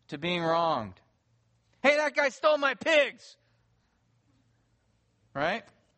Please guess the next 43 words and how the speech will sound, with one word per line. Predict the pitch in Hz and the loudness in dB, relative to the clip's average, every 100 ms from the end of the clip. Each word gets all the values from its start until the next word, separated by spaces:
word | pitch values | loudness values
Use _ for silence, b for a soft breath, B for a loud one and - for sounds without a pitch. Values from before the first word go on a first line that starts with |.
| _ _ _ _ _ _ _ _ _ - | _ _ _ _ _ _ _ _ _ -14
We | 160 | -6
might | 151 | -4
have | 135 127 | -4 -6
another | 117 131 120 110 - | -4 -4 -4 -8 -12
thing | 117 117 | -12 -10
that | |
we | 113 110 | -8 -8
would | 104 | -8
insert. | 101 - 151 | -10 -10 -10
Maybe | 120 117 | -10 -10
you | 113 | -10
don't | 110 - | -12 -12
raise | 117 104 | -12 -12
pigs, | - 120 139 175 - | -6 -6 -6 -6 -4
but, | 123 - b b b b b b b b b b _ | -4 -4 b b b b b b b b b b _
right? | 180 233 | -2 0
"Hey, | 277 247 | 2 2
that | 277 285 | 0 0
guy | 302 262 | -2 -2
did | 302 311 | -4 0
that | 294 233 - | 0 -2 -8
to | 208 | -10
me, | 185 | -6
and | 214 | -2
that | 311 285 | -2 -4
was | 247 240 | -8 -2
wrong. | 302 311 294 214 127 92 _ _ _ _ | 0 2 2 0 -4 -10 _ _ _ _
He | 247 | -8
shouldn't | - 311 285 | -2 0 0
have | 208 | 2
done | 277 285 | 0 2
that. | 277 233 160 104 _ _ _ _ - | 0 0 -2 -8 _ _ _ _ -6
I'm | |
gonna | 247 220 | -4 -2
pay | 226 | -2
him | 196 | -2
back." | 165 151 120 - - _ _ _ _ _ _ _ _ _ _ _ _ _ _ _ _ _ _ _ _ _ - | 0 -2 -4 -10 -20 _ _ _ _ _ _ _ _ _ _ _ _ _ _ _ _ _ _ _ _ _ -14
I've | 160 | -4
got | 208 190 | -2 -2
news | 226 - | -6 -8
for | 165 | -6
you, | 131 | -6
friends. | 104 117 143 175 - | -6 -8 -8 -12 -20